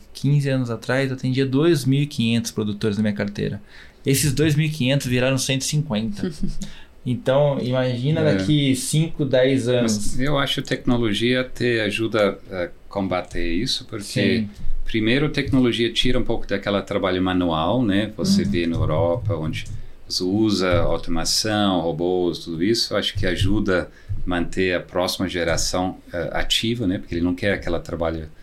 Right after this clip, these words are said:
Speaker 3: dia a dia no sol, manual. E do outro lado, eu acho que deixando o produtor pequeno mais eficiente, ele tem mais chance de sobreviver contra o grande que já tem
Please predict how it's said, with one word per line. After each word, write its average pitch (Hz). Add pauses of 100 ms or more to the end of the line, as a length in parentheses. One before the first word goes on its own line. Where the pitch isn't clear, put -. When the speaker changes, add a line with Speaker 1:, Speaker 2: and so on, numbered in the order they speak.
(260)
Speaker 3:
dia 82
a -
dia 80
no 78
sol, 82
manual. 78 (400)
E 127
do 131
outro 151
lado, 123
eu 117
acho 117
que -
deixando 131
o 92 (120)
produtor 90
pequeno 90
mais 98
eficiente, - (420)
ele 104
tem 110
mais 117
chance 113
de 107
sobreviver 98
contra 131
o 156
grande 113
que 135
já 123
tem 127